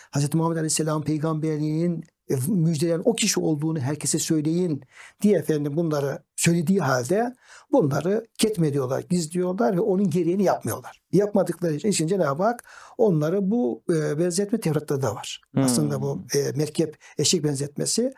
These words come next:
Speaker 1: Yahudilikte çok böyle, e, önemli bir benzetme, e, olarak kullanılıyor. E, dolayısıyla bu tabii sadece onlara mahsus bir şey değil tabii.
Speaker 2: Evet,
Speaker 1: Yani,
Speaker 2: bize yön-, dönük
Speaker 1: son
Speaker 2: de bir yönü
Speaker 1: olarak da
Speaker 2: olması
Speaker 1: şunu
Speaker 2: lazım.
Speaker 1: söyleyeyim. Cenab-ı Hak Kur'an-ı Kerim'in bahsettiği her husus aynı, aynı o şekildedir. Dolayısıyla,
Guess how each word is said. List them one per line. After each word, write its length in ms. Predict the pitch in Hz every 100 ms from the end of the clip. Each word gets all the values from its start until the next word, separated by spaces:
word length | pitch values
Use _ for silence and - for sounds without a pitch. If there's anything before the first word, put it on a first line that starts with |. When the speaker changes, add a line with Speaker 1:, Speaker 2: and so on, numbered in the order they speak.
| - - _
Speaker 1:
Yahudilikte 460 | 165 160 156 156 208
çok 260 | 202 226 170
böyle, 420 | 139 160 196 196 151
e, 40 |
önemli 440 | 143 170 160 160
bir 60 | 139
benzetme, 420 | 135 135 151 151 131 131 -
e, 340 | 139 127 127
olarak 280 | 175 135 123
kullanılıyor. 640 | 151 151 156 156 196 269 262 - - - - -
E, 40 | 165 151 151
dolayısıyla 840 | 180 208 196 185 196 190 220 240 - _ _ -
bu 120 | 202
tabii 420 | 226 220 233 247 - _ _ -
sadece 360 | 185 185 156
onlara 240 | 170 165 151
mahsus 240 | 147 -
bir 60 | 147
şey 200 | 147 123
değil 200 | 123 117
tabii. 220 | 92 - -
Speaker 2:
Evet, 200 | 135 123
Speaker 1:
Yani, 180 | 151 139
Speaker 2:
bize 200 | 131 147
yön-, 280 | 147 131 131
dönük 180 | 139 143
Speaker 1:
son 120 | 202
Speaker 2:
de 40 | 165
bir 20 |
yönü 100 | 143
Speaker 1:
olarak 100 | 139
da 40 |
Speaker 2:
olması 180 | 139 135
Speaker 1:
şunu 120 | -
Speaker 2:
lazım. 140 | 123 117
Speaker 1:
söyleyeyim. 340 | 143 156 196
Cenab-ı 320 | 165 160 147
Hak 120 | 147 -
Kur'an-ı 240 | 170 180
Kerim'in 340 | 180 160 160
bahsettiği 380 | 165 151 170 147
her 80 | 240
husus 200 | 180 156
aynı, 200 | 143 -
aynı 200 | 170 151
o 40 |
şekildedir. 640 | 147 156 147 139 160 247 247 - - - -
Dolayısıyla, 720 | 185 185 180 - 175 185 185